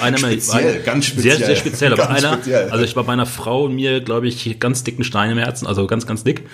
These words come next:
Speaker 1: Ähm, da hat auch mal jemand gefragt, irgendwie, ich meine, das Nagaya ist ja so französisch-japanisches Mischrestaurant von der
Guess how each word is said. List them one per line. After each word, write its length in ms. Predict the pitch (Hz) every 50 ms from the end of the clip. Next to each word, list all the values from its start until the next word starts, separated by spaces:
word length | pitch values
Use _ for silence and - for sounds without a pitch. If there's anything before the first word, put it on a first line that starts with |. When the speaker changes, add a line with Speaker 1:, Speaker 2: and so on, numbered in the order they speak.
| - - - - - - - _ _
Speaker 1:
Ähm, 460 | - 113 110 110 107 107 107 104 - -
da 120 | - 95
hat 120 | 101 -
auch 140 | 110 110 - 120
mal 80 | 113
jemand 260 | 107 104 110 107 98
gefragt, 380 | - - - - 104 107 - -
irgendwie, 240 | 113 110 95 101 113
ich 100 | - -
meine, 240 | 104 101 107 101 104
das 140 | 95 92
Nagaya 360 | 101 101 95 107 95 104 110 101
ist 120 | 107 -
ja 100 | 113 101
so 420 | 92 101 98 90 90 95 95 - - - _ - - - - _ _ _ _ - - 101 - - 104 107 120 120 120 123 120 117 -
französisch-japanisches 1300 | - 113 98 - - - 104 104 107 117 113 104 - 110 104 92 - - - - - - - - - - - _ _ _ _ _
Mischrestaurant 920 | 98 92 107 123 123 123 - - 95 - - - 104 87 95 92 98 95
von 160 | - 101 95
der 160 | 92 92 92